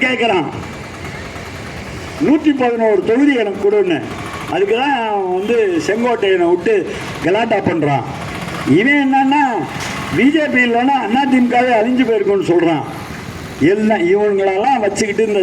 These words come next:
த-, இவன், இவங்கெல்லாம் என்னத்துக்கு? அப்ப தமிழ்நாட்டை,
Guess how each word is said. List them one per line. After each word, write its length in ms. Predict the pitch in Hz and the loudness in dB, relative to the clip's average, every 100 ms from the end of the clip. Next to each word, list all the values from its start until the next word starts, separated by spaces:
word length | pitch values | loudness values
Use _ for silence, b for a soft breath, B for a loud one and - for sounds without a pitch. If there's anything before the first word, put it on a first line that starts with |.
| 143 | 0
த-, 160 | 160 160 | 2 4
இவன், 200 | 160 151 156 147 | 4 4 4 6
இவங்கெல்லாம் 560 | 151 151 156 233 208 170 | 6 6 4 2 2 4
என்னத்துக்கு? 500 | 226 262 202 156 156 151 - - - - - - - - - - - - - - - - | 4 2 0 2 0 0 -8 -10 -10 -8 -8 -8 -8 -10 -10 -10 -10 -8 -8 -8 -8 -4
அப்ப 140 | - 214 - 175 | -2 -2 -2 -2
தமிழ்நாட்டை, 720 | 196 294 294 269 240 - | 2 2 2 2 0 0